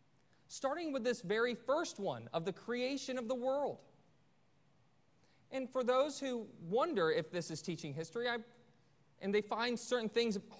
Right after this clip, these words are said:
hard to believe, such as the beginning of the world, God speaking the world into existence, God saying,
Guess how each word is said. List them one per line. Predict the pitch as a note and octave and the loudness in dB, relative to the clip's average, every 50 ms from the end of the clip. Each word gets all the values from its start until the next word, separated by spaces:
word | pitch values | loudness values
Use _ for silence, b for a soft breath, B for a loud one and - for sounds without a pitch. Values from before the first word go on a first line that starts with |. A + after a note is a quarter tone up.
| - - | -6 2
hard | - A3+ A3+ A#3 A3+ | 6 8 8 8 8
to | - G#3+ | 4 2
believe, | D#3+ E3+ E3 F3 A#3 A#3+ F#3+ C#3+ D#3 D#3+ - | 2 2 2 2 2 2 2 0 0 -2 -2
such | - - B3+ A#3+ - A#3 | 0 2 2 4 4 4
as | A#3 C4 A#3+ F#3+ E3+ E3+ E3+ B B B B B B B B B _ _ _ _ _ _ _ - | 6 6 8 6 6 4 2 B B B B B B B B B _ _ _ _ _ _ _ -4
the | F3 G3 | 0 2
beginning | F#3+ G3+ E3+ C#3+ G#3 A#3 B3 B3 B3 A3+ | 2 2 2 2 0 2 2 2 2 2
of | G#3+ F3+ | 0 0
the | F#3+ | -2
world, | F3+ D#3+ D#3+ G#3 A#3 A#3 F3+ C#3+ C#3 D3 D3 - - - - - - - _ _ _ _ _ _ _ _ _ _ _ _ _ _ _ _ - | -2 0 4 4 6 6 6 6 4 0 -4 -10 -18 -20 -20 -20 -20 -20 _ _ _ _ _ _ _ _ _ _ _ _ _ _ _ _ -2
God | D#3+ G3 G#3+ A3 A3+ G#3 F3+ | 2 2 4 4 2 2 0
speaking | - - - - - B3+ B3+ C4 B3+ C4+ C4+ B3+ | -4 -10 -12 -6 -2 -2 -2 0 0 0 0 2
the | A#3+ | 2
world | A#3 A3+ A#3 A#3 A3+ G#3+ | 4 4 4 4 4 4
into | A3 G#3 - - A3 G#3 | 2 0 -2 -2 -2 -2
existence, | G3 E3 C#3+ F#3 A#3+ B3 - - D3+ C#3 D3 - | -4 -2 0 0 0 0 -2 -4 -8 -10 -10 -4
God | - G#3 G3 G3 G3 F#3+ B B B B B | 0 2 2 2 0 -2 B B B B B
saying, | - - - A#3+ A#3+ B3 A#3+ A#3 A3+ G#3+ G3+ | -10 -2 0 2 4 4 4 2 2 0 -4